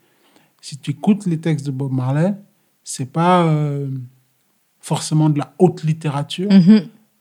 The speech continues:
Speaker 1: mais à travers la métaphore qu'il utilise, des
Speaker 2: Ouais.
Speaker 1: mots très simples,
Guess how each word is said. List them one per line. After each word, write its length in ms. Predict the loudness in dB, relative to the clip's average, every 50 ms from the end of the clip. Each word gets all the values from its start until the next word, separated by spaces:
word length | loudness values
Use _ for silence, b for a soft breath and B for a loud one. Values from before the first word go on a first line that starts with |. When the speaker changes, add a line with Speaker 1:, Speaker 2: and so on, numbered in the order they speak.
| _
Speaker 1:
mais 220 | -4 -4 -4 -4 -6 _
à 120 | -4 -4
travers 380 | -4 -2 -2 -2 0 2 2 2
la 140 | 2 2 4
métaphore 720 | 4 4 2 2 0 -4 -6 -4 -2 0 0 0 -2 -6
qu'il 160 | -6 -6 -6
utilise, 460 | -6 -6 -6 -4 -2 0 2 2 2
des 80 | 4 4
Speaker 2:
Ouais. 160 | 4 4 4
Speaker 1:
mots 80 | 2 -2
très 260 | -4 -4 -4 -2 -2
simples, 520 | -2 -2 -2 0 0 0 0 -2 -6 -14